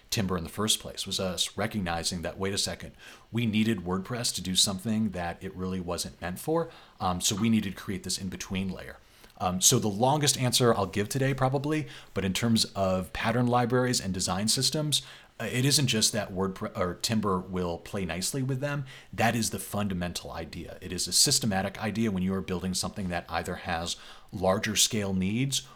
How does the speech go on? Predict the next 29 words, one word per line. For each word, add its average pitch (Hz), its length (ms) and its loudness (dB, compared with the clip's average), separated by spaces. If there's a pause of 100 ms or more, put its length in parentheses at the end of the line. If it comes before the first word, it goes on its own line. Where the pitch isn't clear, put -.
(140)
or 95 220 0
longer 95 500 -2
sort 90 280 0
of 80 220 -10
permutations 98 840 0
that 92 80 -8
you 95 120 -4
might 95 200 0
not 98 160 -2
be 92 140 -2
able 92 160 -2
to 92 160 -4
imagine 98 560 -2 (300)
when 110 160 4
it 123 100 2
is 131 100 2
first 143 320 0
launched. 139 420 0 (260)
That 107 240 4
is 92 120 -2
when 87 140 -4
to 82 120 -8
use - 200 -6
Timber. - 300 -8
And 82 100 -8
I 92 40 -4
think 107 220 0
that's 107 380 0
where 85 400 2